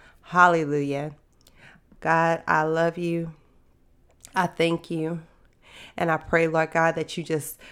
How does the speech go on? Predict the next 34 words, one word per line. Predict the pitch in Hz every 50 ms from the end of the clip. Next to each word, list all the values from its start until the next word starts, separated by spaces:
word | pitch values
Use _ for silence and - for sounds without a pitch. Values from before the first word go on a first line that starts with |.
| - _ -
clean | - - 196 190 185 185 185
us | 170 170 170 -
all | 175 160 160 160 170
up | 175 185 180 -
and | 165 156 160
anything | 165 165 170 165 190 165 160
that's | 156 151 147 - -
not | 165 165 170 175 -
like | 175 170 170 170 -
you, | - 175 170 160
Lord | 165 160 160 156 -
God, | 160 160 156 156 156
that | 156 151 147 - 180
you | 151
get | - 156 - - -
rid | 160 175 175
of | 180 170 165 175
it, | 170 -
Lord, | - 165 165 165 165 165 -
that | 156 147 151
we | 165 160
may | 160 156 147 143
shine | - - - 170 175 196 214 226 226
bright | 214 208 202 180 160 156 - - - - - - - - - -
for | - 170 160
your | 156 151 151 156 165 170
glory. | 160 165 156 147 139 139 139 139 139 139 - - _ _ _ _ _ _ _ _ _ _ _ _ _ _ _ _
Hallelujah, | - - 180 170 170 170 165 156 160 151 151 151 147
God. | - 147 147 143 143 143 147 147 127 - _ _ _ - - _ _ _ _ _ _ _ _ _ _ _ _ _ _
Thank | - 180 180 175 175 -
you, | 165 151
God. | - 151 147 143 143 147 - - -
Thank | - 165 170 170 170 - 180
you, | 180 175 175